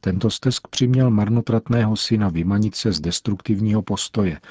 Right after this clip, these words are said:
a vyhledat náruč svého otce. Tento stesk vnímal ve svém srdci pastýř, který zanechal devadesát devět ovcí, aby šel hledat tu ztracenou, a zakoušela ho také Marie Magdalena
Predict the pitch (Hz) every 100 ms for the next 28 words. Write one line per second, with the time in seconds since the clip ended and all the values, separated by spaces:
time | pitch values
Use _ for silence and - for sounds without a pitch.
0 | - - - 85 82 82 95 101 - 82
1 | 85 95 92 - 98 95 98 95 - 139
2 | 139 _ _ _ _ _ - 90 92 101
3 | - 113 104 - 82 85 90 90 87 85
4 | - 90 87 92 - 87 82 - - 87
5 | 92 - - - - - 87 82 87 90
6 | - 90 78 80 85 - 95 85 85 92
7 | 87 - 92 - 87 87 90 - - -
8 | - 85 - 90 78 82 92 - 85 -
9 | 85 80 - 90 87 92 90 _ _ -
10 | - - - 87 90 113 104 113 110 107
11 | 107 - 113 104 90 98 104 80 78 85
12 | 92 95 98